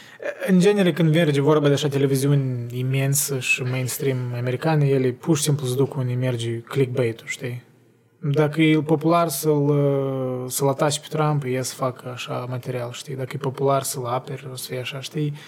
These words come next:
E foarte cinic. Nu prea văd principii acolo. Cel puțin în publicații de astea ca Economist, ca Spectator,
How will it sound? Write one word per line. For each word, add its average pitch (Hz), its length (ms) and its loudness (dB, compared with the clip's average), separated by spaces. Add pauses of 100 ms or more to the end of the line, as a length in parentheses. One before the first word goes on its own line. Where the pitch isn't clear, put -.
(160)
E 156 180 4
foarte 151 360 -2
cinic. - 520 -4 (680)
Nu 143 140 4
prea 139 180 2
văd 135 160 2
principii 131 480 -4
acolo. 123 360 -12
Cel 151 160 0
puțin 147 200 0
în 139 60 6
publicații 143 480 0
de 147 60 2
astea 143 160 0
ca 135 120 -4
Economist, 143 540 2
ca 147 80 -6
Spectator, 147 640 0